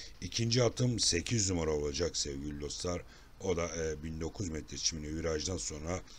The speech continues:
artan temposuyla kazanma başarısı gösteren o da sekiz numara Hişman Çizik'le start alıyor. İkinci şanslı atım olarak önereceğim. Üçüncü atım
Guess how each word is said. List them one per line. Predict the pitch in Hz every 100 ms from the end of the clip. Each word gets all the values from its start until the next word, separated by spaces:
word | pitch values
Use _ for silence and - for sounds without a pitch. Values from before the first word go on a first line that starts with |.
| - -
artan | 82 78 - 85 -
temposuyla | 82 69 - 71 87 76 67
kazanma | 82 76 80 78 73
başarısı | 76 - 69 - 76
gösteren | 76 - 73 76 82 - - - - 78
o | 80
da | 80 82
sekiz | - 69 - 101 87 73
numara | 73 69
Hişman | 64 76 - 80 69
Çizik'le | - 73 90 - 76
start | - - 80 71 -
alıyor. | 73 82 82 - - - -
İkinci | 87 - 78 76
şanslı | - 85 - 76
atım | 67 - 67
olarak | 85 80 85 82 80
önereceğim. | 80 76 73 - 80
Üçüncü | - 98 98 110
atım | - 101